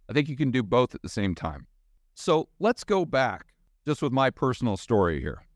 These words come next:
When I was in my early thirties, I was, I, I worked my tail off, so I don't wanna say I was fortunate enough.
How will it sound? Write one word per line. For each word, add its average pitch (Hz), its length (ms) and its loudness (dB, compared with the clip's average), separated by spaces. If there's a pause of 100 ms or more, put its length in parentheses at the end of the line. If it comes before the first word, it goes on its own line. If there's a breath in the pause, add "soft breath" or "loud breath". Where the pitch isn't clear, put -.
(400)
When 143 240 -2
I 170 280 2
was 175 360 0
in 151 120 0
my 139 300 0
early 117 300 -2
thirties, 92 600 -2 (600)
I 123 300 2
was, 110 500 -2
I, 110 200 -2
I 117 80 0
worked 117 220 -2
my 104 120 -2
tail 131 260 0
off, 85 180 -2
so - 100 -4
I 98 40 0
don't 104 100 0
wanna 101 140 0
say 104 120 -2
I 101 40 4
was 82 260 -2
fortunate 101 520 -2
enough. 71 300 -8